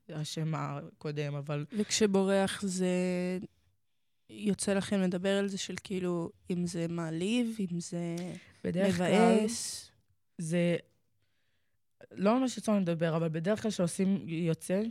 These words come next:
Speaker 1: בורח, אז
Speaker 2: מהמם.
Speaker 1: אנחנו מתקנים. או אחד את השני או את עצמנו, זה כבר משהו שהוא בא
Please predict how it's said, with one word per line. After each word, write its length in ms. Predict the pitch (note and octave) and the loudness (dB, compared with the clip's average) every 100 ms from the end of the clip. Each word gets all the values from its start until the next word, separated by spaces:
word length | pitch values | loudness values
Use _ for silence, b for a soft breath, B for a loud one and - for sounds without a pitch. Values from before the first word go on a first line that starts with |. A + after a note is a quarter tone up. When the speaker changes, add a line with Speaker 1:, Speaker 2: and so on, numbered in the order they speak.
| - | -6
Speaker 1:
בורח, 500 | D#3+ D#3 F#3 A3 - | -4 0 2 2 0
אז 60 | F3 | 0
Speaker 2:
מהמם. 120 | G#3 G#3 | 2 2
Speaker 1:
אנחנו 240 | - D3+ | -2 -6
מתקנים. 560 | D3+ D#3+ - E3 C#3+ C#3+ - | -6 -8 -6 -4 -4 -6 -6
או 80 | |
אחד 160 | E3+ F3+ | -2 -2
את 80 | D3+ | -4
השני 320 | D3+ F3 A#3+ | -4 -2 2
או 60 | G#3 | 0
את 120 | E3 | -2
עצמנו, 420 | D3 G3 A#3 A3+ | -6 -2 0 0
זה 100 | D#3 | -2
כבר 180 | - D#3+ | -4 -2
משהו 240 | F3+ F3+ | -2 -4
שהוא 200 | F3+ D#3 | -6 -4
בא 240 | D3 E3 | 0 0